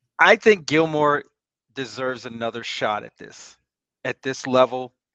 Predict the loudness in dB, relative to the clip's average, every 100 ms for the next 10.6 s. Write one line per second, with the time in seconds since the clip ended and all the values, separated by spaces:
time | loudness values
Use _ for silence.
0 | _ _ -2 0 -2 -8 -16 -12 -4 -2
1 | -2 -4 -8 -8 -8 -10 -12 -14 -10 -4
2 | -2 0 2 2 0 -8 _ _ -14 0
3 | 4 4 2 -2 _ _ _ _ _ -8
4 | -6 -6 -10 -14 -12 -10 -10 -10 -10 -16
5 | _ _ _ _ _ _ _ _ -14 -10
6 | -12 -8 -4 -2 0 -2 -4 -10 -12 -14
7 | -10 -8 -8 -8 -8 -8 -10 -10 -8 -8
8 | -6 -6 -8 _ _ _ _ _ -20 -6
9 | -2 -2 -4 -6 -6 -2 0 0 -2 -10
10 | -4 -2 0 -2 -4